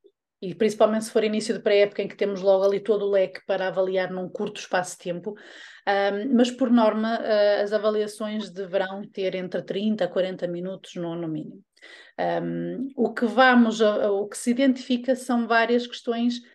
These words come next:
não só visuais, mas também perceptivas,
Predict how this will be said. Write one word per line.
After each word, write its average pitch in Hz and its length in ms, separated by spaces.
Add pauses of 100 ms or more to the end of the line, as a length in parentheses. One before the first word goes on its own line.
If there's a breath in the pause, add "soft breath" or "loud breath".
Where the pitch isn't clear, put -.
(140 soft breath)
não 285 280
só 208 360
visuais, 208 480
mas 233 200
também 233 400 (120)
perceptivas, 220 1080